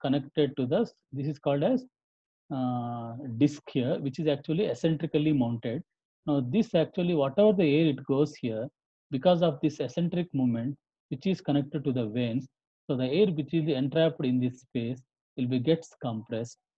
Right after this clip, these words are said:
and that compressed air will be just taken out and comes out like that. Okay, so just, uh, you're not able to understand, just see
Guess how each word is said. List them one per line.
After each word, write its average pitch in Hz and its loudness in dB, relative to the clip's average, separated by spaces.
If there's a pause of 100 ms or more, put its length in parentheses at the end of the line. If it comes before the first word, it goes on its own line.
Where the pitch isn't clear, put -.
(140)
and 123 -4
that 127 -6
compressed 190 0
air 117 -4 (100)
will 117 -4
be 131 -2 (320)
just 143 -6 (300)
taken 117 -4
out 139 -4 (400)
and 117 -8
comes 107 -10
out 113 -6
like 98 -10 (100)
that. 107 -12 (1000)
Okay, 127 -6 (180)
so 131 0
just, 151 -2 (120)
uh, 131 0 (220)
you're 127 -2
not 127 -4
able 131 2
to 139 -2
understand, 123 0 (400)
just - -10
see 180 -2